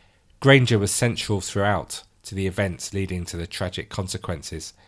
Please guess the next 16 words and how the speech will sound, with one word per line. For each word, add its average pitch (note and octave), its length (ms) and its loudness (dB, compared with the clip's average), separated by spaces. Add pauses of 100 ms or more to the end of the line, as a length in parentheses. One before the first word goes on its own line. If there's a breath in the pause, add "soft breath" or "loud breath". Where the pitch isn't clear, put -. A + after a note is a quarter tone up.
said - 220 -8
the E2+ 80 -10
judge. - 480 -8 (1080 soft breath)
She - 140 0
identified B2 720 4
Mister G#2 260 -2
Hassan F2+ 520 -2 (360 soft breath)
as F#2+ 140 -4
somebody G2 380 0
whose G2+ 180 0
lifestyle G#2 480 2
made F2+ 180 -4
him F2+ 160 -4
vulnerable F2+ 440 -2
to - 140 -8
robbery. E2 500 -6